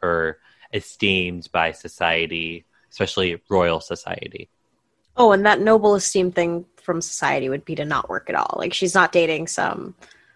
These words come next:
Speaker 2: landed gentry guy whose only job is to make sure that the checks cash on the first. Like,
Speaker 1: Hmm.
Speaker 2: especially 'cause Tony doesn't have the pedigree either. So they're more looking at, like, Marquis of Blank, like I said in the last episode, of Duke of blah, blah, blah,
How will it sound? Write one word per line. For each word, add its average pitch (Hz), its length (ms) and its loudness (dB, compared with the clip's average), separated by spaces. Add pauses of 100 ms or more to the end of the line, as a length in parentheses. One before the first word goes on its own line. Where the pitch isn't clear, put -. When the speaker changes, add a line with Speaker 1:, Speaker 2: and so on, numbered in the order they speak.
Speaker 2:
landed 175 400 4
gentry 165 400 -2
guy 151 320 4
whose 156 400 -4
only 156 240 -4
job 143 320 2
is - 160 -4
to - 80 -4
make 147 220 -4
sure - 160 -4
that - 180 -6
the - 100 -6
checks - 360 -2
cash - 260 -4
on - 80 -8
the - 80 -10
first. - 400 -8
Like, - 300 -8 (320)
Speaker 1:
Hmm. 190 240 -8
Speaker 2:
especially 311 360 6
'cause 359 160 10
Tony 285 280 6
doesn't 392 240 8
have 330 100 8
the 269 80 2
pedigree 214 500 4
either. 170 360 2
So - 160 0
they're 247 180 6
more 320 160 8
looking 302 320 6
at, 220 80 4
like, 208 220 6
Marquis 202 520 6
of 180 140 2
Blank, 175 380 6
like 175 160 4
I 185 80 4
said 175 200 2
in 170 120 0
the 170 80 -2
last 175 320 2
episode, 180 440 2
of 180 220 2
Duke 202 300 -2
of 180 180 0
blah, 185 240 6
blah, 165 140 2
blah, 160 340 2